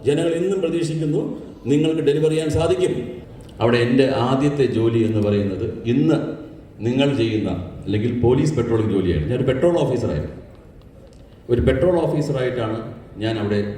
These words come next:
ജോലി ആരംഭിച്ചത്. അതുകൊണ്ട് തന്നെ എട്ട് മണിക്കൂർ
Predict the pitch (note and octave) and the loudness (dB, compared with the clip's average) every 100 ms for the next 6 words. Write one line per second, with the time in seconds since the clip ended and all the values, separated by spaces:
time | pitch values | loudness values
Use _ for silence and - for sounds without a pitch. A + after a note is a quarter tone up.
0 | G2 G#2 F#2+ F2 F2 D2+ D#2 D2+ - - | -4 0 2 2 0 -2 -4 -8 -12 -18
1 | - - - - - - - A#2 D3+ E3 | -20 -20 -20 -20 -20 -18 -2 2 4 4
2 | D#3 B2+ A#2+ A#2+ - - - - - - | 2 0 0 -2 -6 -12 -16 -20 -20 -20
3 | - - A#2 F3 D3+ C#3 C#3+ C#3+ | -20 -4 0 2 2 0 2 2